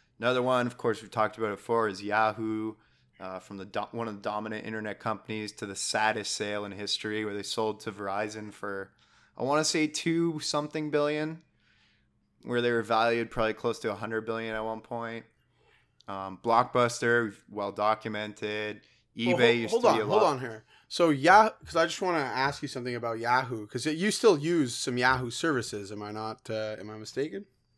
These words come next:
Speaker 1: I use, uh, I just use Yahoo Finance.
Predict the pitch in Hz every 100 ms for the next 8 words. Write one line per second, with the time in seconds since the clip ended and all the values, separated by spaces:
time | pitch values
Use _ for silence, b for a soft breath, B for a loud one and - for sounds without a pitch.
0 | - _ _ _ - 131 147 165 143 143
1 | 147 139 135 135 143 156 131 117 113 110
2 | 104 107 101 104 95 98 - -